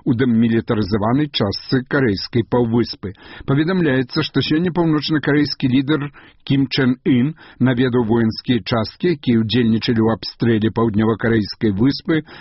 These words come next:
ў дзве тысячы дзясятым годзе. Ён заклікаў вайскоўцаў у любы час быць гатовымі даць адпор ворагу. Учора Рада бяспекі аан аднагалосна падтрымала ўвядзенне новых санкцыяў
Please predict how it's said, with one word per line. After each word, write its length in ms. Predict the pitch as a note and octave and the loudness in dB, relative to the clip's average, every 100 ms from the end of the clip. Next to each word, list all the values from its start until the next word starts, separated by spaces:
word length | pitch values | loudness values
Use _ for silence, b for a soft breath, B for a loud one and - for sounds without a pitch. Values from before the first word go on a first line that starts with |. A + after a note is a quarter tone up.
| B | B
ў 40 | C#3+ | 0
дзве 240 | C3 A2 | 0 0
тысячы 560 | B2+ A2 - B2 A#2 B2 - | 0 -2 -2 0 0 0 -6
дзясятым 720 | G#2+ B2+ - A2 G2 A#2+ G2+ | -4 -2 0 -2 2 0 2
годзе. 400 | A#2 F2+ F2 - B B A#2+ | 0 0 -6 -10 B B -2
Ён 160 | B2+ A#2 | 0 0
заклікаў 480 | B2 C3 A#2+ B2 A2 | -2 -2 0 0 2
вайскоўцаў 680 | A2+ - C#3+ D3+ - C3 - | 0 -2 -2 -2 0 -2 0
у 80 | C#3+ | 0
любы 240 | C3 A2+ G2+ | 0 0 0
час 240 | C3 C#3+ C3+ | 0 -2 0
быць 200 | A2 F2+ | -4 -2
гатовымі 560 | G2+ F2+ C3 B2 A#2+ A#2 B B | -6 0 0 2 2 0 B B
даць 360 | G#2 A2 G2+ B2+ | -6 -2 -2 -2
адпор 440 | B2 - A2 G#2+ | -4 -2 0 0
ворагу. 520 | G#2+ B2 F#2+ F#2 F2+ B B B | 2 0 0 -6 -10 B B B
Учора 400 | F3+ - E3 E3+ C#3 | -2 0 0 0 0
Рада 240 | B2 A#2+ | 0 0
бяспекі 520 | A#2+ A#2 C3+ A#2 A#2+ - | 0 0 -2 0 -2 0
аан 360 | A#2+ B2 C#3+ F3 | -2 0 -2 -2
аднагалосна 720 | - B2+ C3 C3+ D#3 A#2+ A#2+ A2 | -2 0 0 0 0 0 0 0
падтрымала 600 | A#2 - - A#2+ A#2 A2+ A2+ | -2 -4 -2 0 2 2 2
ўвядзенне 480 | A2 G#2+ A2+ G#2+ A2+ | 0 0 0 2 2
новых 320 | A2 G2+ F#2 | 2 0 -4
санкцыяў 600 | - B2+ C#3 - D3 C#3 | -2 0 -2 -2 -2 -2